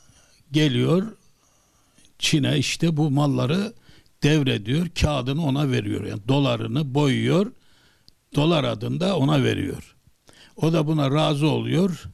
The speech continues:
hayatlarını devam ettiriyorlardı. Ama öyle oldu ki elli doların üzerinde vatandaşlarına maaş veremez oldu. Geçim zorlaştı.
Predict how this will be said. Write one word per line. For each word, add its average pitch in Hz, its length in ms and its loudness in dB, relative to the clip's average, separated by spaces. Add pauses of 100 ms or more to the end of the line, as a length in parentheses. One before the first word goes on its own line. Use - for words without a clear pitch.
(140)
hayatlarını 147 760 -2
devam 135 280 0
ettiriyorlardı. 117 920 -4 (1000)
Ama 175 260 2
öyle 143 220 2
oldu 170 300 2
ki 190 420 -2 (680)
elli 160 440 0
doların 160 500 0
üzerinde 135 880 0 (800)
vatandaşlarına 143 840 0
maaş 151 400 -2
veremez 131 440 0
oldu. 90 320 -12 (200)
Geçim 135 380 0
zorlaştı. 117 760 -6